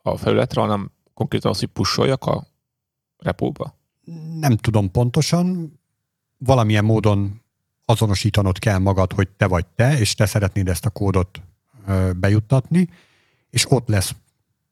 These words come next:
Speaker 2: ilyen kétfaktoros dolog. Én nem gondolnám azt, hogy minden egyes push műveletnél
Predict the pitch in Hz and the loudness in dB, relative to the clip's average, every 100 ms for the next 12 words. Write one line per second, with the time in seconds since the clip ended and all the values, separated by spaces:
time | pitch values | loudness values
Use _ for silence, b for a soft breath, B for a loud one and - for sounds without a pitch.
0 | _ 107 95 101 90 - 95 101 92 82 | _ -6 -2 0 0 0 0 0 0 0
1 | 92 90 90 - _ _ _ _ _ - | -2 -2 -8 -16 _ _ _ _ _ 2
2 | 147 131 110 110 98 98 95 95 92 110 | 4 4 4 2 4 2 2 0 0 0
3 | 98 92 90 90 92 90 - - - 98 | 0 0 0 0 -2 -4 -4 -10 -8 -6
4 | - - 101 87 85 85 82 98 90 85 | -6 -4 0 2 2 0 -2 0 0 0